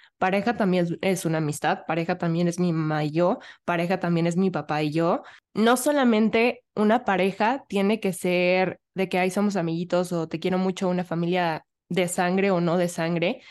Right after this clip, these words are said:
también tienes una pareja laboral. O sea, muchas veces no lo tomamos en cuenta que un jefe o que tu compañero de al lado del trabajo, o a lo mejor tienes una empresa y tienes un socio que también es tu pareja. No porque no sea una persona que digas como, "Ay, no, no le tengo este afecto de,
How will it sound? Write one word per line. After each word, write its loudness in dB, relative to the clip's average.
también 2
tienes 2
una 2
pareja -2
laboral. -2
O -20
sea, 0
muchas 2
veces -2
no 4
lo 2
tomamos 0
en -2
cuenta -2
que -4
un -2
jefe -2
o 0
que -2
tu -6
compañero 0
de 0
al 0
lado 2
del 0
trabajo, -2
o 0
a 2
lo 2
mejor 0
tienes 0
una 2
empresa 0
y -4
tienes 0
un 2
socio -2
que -14
también -2
es -2
tu -2
pareja. -4
No 2
porque 0
no 2
sea 0
una 0
persona -2
que -4
digas -4
como, -2
"Ay, 0
no, 0
no 0
le -2
tengo -2
este -4
afecto -6
de, -4